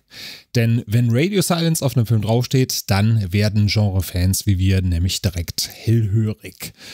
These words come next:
Schließlich konnten die beiden Regisseure Matt Bettinelli-Olpin und Tyler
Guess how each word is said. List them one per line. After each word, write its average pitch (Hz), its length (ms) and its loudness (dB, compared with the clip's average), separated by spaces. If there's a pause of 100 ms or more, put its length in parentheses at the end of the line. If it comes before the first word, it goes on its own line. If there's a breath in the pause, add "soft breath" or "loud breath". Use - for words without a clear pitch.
(240 loud breath)
Schließlich 120 480 0
konnten 170 260 0
die 147 80 4
beiden 135 240 2
Regisseure 175 760 2
Matt 139 340 0
Bettinelli-Olpin 107 920 2
und 104 320 -2
Tyler 104 360 0